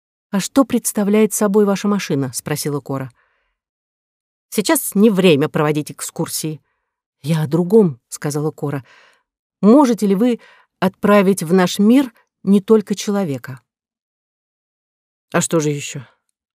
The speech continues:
Господи, как жарко здесь!» В лесу вовсе не было жарко. Утро не кончилось, с гор тянуло свежим ветром. «Боюсь, что Кора вовсе не та, за кого себя выдает»,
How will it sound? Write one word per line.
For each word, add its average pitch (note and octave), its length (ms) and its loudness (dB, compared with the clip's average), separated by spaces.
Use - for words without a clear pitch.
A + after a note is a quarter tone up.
Господи, D3 480 -2
как C#3 260 -10
жарко C#3 460 -6
здесь!» C#3+ 500 -12
В C#3 80 -8
лесу D3+ 480 -2
вовсе G3+ 460 -2
не E3+ 240 0
было B2+ 220 -4
жарко. B2 480 -10
Утро G#3 320 0
не A3 160 6
кончилось, E3 840 -4
с C3+ 140 -6
гор E3 260 2
тянуло E3 440 -2
свежим C#3+ 500 -2
ветром. B2 480 -8
«Боюсь, C#3 460 -2
что - 260 -4
Кора D3 260 0
вовсе C#3+ 320 -4
не D3 140 0
та, C#3+ 260 -4
за B2+ 140 -6
кого C3+ 260 -4
себя C3+ 300 -6
выдает», C3+ 640 -8